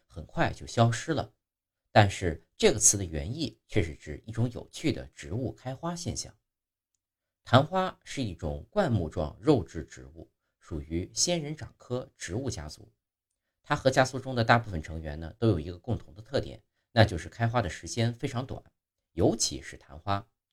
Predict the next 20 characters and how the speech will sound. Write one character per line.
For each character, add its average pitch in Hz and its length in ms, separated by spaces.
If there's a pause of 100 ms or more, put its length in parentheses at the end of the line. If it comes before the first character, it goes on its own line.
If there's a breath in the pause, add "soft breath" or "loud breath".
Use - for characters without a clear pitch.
(260)
一 95 120
朵 73 120
花 131 380
从 104 180
开 151 220
放 151 380
到 78 180
凋 123 260
谢， - 320 (280)
大 101 120
概 113 400
只 71 140
能 76 140
持 - 180
续 78 180
三 123 240
四 - 160
个 76 80
小 - 200
时， - 260